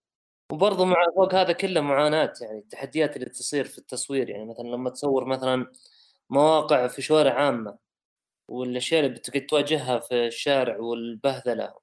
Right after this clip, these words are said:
غير سالفة فنيًا، آه، يعني تحتاج بعض المواقع، تحتاج تقعد تاخذ لها فرة ط-، طويلة، يعني ت-، تشيك عليها مرة، مرتين، ثلاث مرات لين ما تبدأ تقرر تاخ-، متى، كيف تعرف تصورها ومتى،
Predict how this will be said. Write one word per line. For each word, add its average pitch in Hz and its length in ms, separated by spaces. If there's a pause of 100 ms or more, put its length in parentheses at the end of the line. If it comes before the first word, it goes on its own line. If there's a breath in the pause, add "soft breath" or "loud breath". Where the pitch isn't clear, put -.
(560)
غير 147 440
سالفة 147 340
فنيًا، 147 720
آه، 110 360 (300)
يعني 123 140
تحتاج - 460
بعض 139 180
المواقع، 147 720 (880)
تحتاج 175 300
تقعد 156 440
تاخذ 165 260
لها 160 100
فرة 135 500
ط-، - 160 (140)
طويلة، 147 340
يعني 110 300
ت-، - 460 (120)
تشيك 151 320
عليها 151 160
مرة، 139 260
مرتين، 135 440
ثلاث 143 260
مرات 151 440
لين 160 140
ما 160 100
تبدأ 151 280
تقرر 139 320
تاخ-، 151 260
متى، 143 360
كيف 156 200
تعرف 139 280
تصورها 151 360
ومتى، 156 260